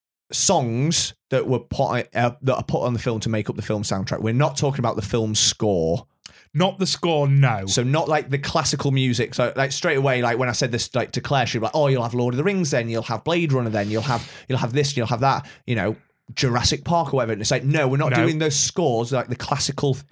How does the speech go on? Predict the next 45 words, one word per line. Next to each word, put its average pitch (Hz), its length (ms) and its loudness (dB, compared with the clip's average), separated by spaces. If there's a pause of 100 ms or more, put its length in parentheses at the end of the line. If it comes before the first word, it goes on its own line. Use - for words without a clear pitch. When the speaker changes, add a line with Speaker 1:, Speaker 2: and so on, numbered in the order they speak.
(120)
Speaker 1:
themes 127 460 0
and 110 100 -2
scores 120 320 0
that - 80 -2
have - 80 -6
done 127 180 0
it. 123 220 0 (360)
We 120 120 0
are 113 80 0
doing 113 460 0
Speaker 2:
The 131 100 -2
Speaker 1:
the 135 40 2
sound, 113 640 2
the 117 60 4
Speaker 2:
songs, 131 480 2
the 131 60 2
Speaker 1:
soundtrack, 110 200 -2
the 117 60 -2
Speaker 2:
soundtracks. 117 40 0
Speaker 1:
songs. 101 720 0
Speaker 2:
Yeah. - 100 -16 (840)
So 156 640 0
if 165 140 -2
I 208 140 4
can 202 160 -4
go 185 160 2
first, 131 720 -2 (500)
because 143 400 2
I 139 60 2
just 139 240 -2
want 160 200 0
to 147 60 0
make 156 220 0
sure 131 260 2
that 120 140 -2
you're 131 220 2
okay 170 280 0
with 123 180 -2
this, 113 200 -4
'cause - 120 -8
this 139 180 2
isn't 139 200 0
a 135 60 -2
score, 123 560 0 (580)
but 123 280 2